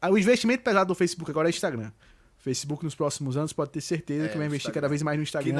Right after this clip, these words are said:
Speaker 1: Instagram.
Speaker 2: verdade, é a, pelo menos pra nós brasileiros, é a grande rede social, né?
Speaker 1: É,
Speaker 2: Esses
Speaker 1: não,
Speaker 2: últimos
Speaker 1: total.
Speaker 2: anos aí
Speaker 1: E
Speaker 2: é,
Speaker 1: o
Speaker 2: é
Speaker 1: que
Speaker 2: a
Speaker 1: eles
Speaker 2: grande
Speaker 1: querem é
Speaker 2: rede
Speaker 1: que o
Speaker 2: social.
Speaker 1: Instagram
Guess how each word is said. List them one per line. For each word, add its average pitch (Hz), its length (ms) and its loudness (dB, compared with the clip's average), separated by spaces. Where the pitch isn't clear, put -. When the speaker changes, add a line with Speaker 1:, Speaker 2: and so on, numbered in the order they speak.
Speaker 1:
Instagram. 190 40 0
Speaker 2:
verdade, 170 480 -6
é 175 100 -4
a, 139 220 -6
pelo 131 220 -8
menos 147 160 -10
pra 143 120 -8
nós 135 160 -8
brasileiros, 135 600 -10
é 156 80 -8
a 143 80 -6
grande 143 320 -12
rede 233 240 -8
social, 113 460 -8
né? 101 140 -20
Speaker 1:
É, 220 160 4
Speaker 2:
Esses 123 100 0
Speaker 1:
não, 127 80 -2
Speaker 2:
últimos 120 240 -4
Speaker 1:
total. 123 260 0
Speaker 2:
anos 123 220 -12
aí 117 180 -6
Speaker 1:
E 175 40 2
Speaker 2:
é, 185 40 -2
Speaker 1:
o 156 60 -6
Speaker 2:
é 156 80 -10
Speaker 1:
que - 80 -2
Speaker 2:
a 196 40 6
Speaker 1:
eles 226 120 0
Speaker 2:
grande 120 100 -4
Speaker 1:
querem 190 180 4
é 226 40 -2
Speaker 2:
rede 214 60 -6
Speaker 1:
que 240 60 -2
o 226 60 2
Speaker 2:
social. 175 240 -2
Speaker 1:
Instagram 160 400 0